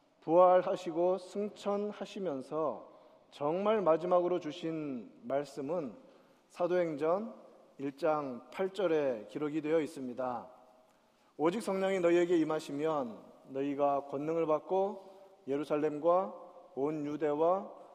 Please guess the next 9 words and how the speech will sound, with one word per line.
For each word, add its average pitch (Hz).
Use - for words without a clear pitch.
사마리아와 165
땅 196
끝까지 190
이르러 143
내 156
증인이 156
되리라"라고 123
말씀을 147
하셨습니다. 151